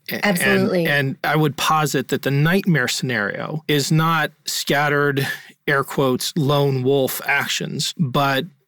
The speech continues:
Speaker 1: the political cover slowly cloaking these movements with legitimacy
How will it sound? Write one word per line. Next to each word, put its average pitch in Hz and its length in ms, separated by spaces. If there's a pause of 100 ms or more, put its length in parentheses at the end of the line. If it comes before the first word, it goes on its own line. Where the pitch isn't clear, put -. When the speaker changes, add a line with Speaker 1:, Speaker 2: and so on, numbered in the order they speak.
Speaker 1:
the 147 220
political 156 920 (420)
cover 123 680 (160)
slowly 165 920
cloaking 139 840
these 135 340
movements 127 560
with 131 200
legitimacy 120 960